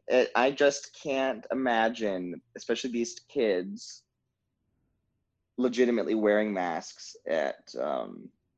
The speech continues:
around. I, I don't know. Maybe I just don't believe in them.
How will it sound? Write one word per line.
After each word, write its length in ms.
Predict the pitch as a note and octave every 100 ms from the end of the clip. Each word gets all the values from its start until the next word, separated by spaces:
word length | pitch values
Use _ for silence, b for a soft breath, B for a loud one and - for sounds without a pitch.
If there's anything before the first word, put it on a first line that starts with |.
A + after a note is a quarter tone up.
| _ _ _ _ _ _ A2
around. 340 | F#2+ E2+ D2+
I, 200 | G#2+ A#2 G2+
I 100 | A#2
don't 120 | A#2
know. 120 | A2
Maybe 180 | A#2 B2+
I 40 |
just 160 | C#3 -
don't 160 | A2 G2
believe 260 | F2+ F2+
in 120 | F#2
them. 280 | F2 F2 F2+